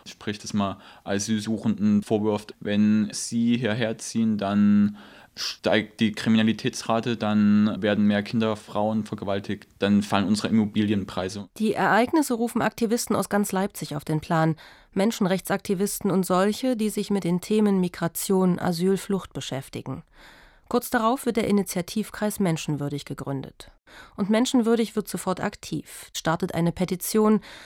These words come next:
Speaker 2: solidarisiert sich mit den betroffenen Asylbewerbern,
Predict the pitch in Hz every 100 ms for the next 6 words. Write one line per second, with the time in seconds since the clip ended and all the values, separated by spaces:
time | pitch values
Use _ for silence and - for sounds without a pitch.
0 | - - 220 226 226 214 202 262 262 254
1 | 226 196 185 175 170 - 185 190 - 165
2 | 202 202 196 185 185 185 180